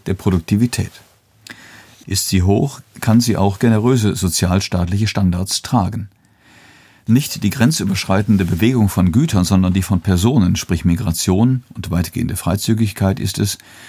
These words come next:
für die nun auch Roderick eine Unvereinbarkeit zwischen Sozialstaat und Globalisierung diagnostiziert, und zwar genau für jene Wohlfahrtsstaaten, die zuvor die Verteilungsfolgen des Außenhandels so-, sozialpolitisch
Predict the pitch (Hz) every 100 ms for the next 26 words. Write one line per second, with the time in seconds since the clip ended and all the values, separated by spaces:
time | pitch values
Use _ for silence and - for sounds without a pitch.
0 | - - _ _ _ - - 101 120 123
1 | - 95 104 113 110 95 92 - - 98
2 | 123 139 107 90 - 92 87 87 92 92
3 | 113 - - 92 95 82 80 90 90 98
4 | - 101 104 - - 107 120 95 87 90
5 | 87 92 92 104 98 95 98 - 123 -
6 | 104 - - _ - - _ _ - 95
7 | 95 87 92 92 117 101 90 110 127 98
8 | 92 - 95 - 90 95 113 107 _ -
9 | - _ 85 - 92 - 98 104 110 110
10 | 101 87 85 87 101 95 - 95 101 110
11 | - - 90 101 87 90 98 98 - -
12 | - - - 104 101 98 85 - 92 87
13 | 101 -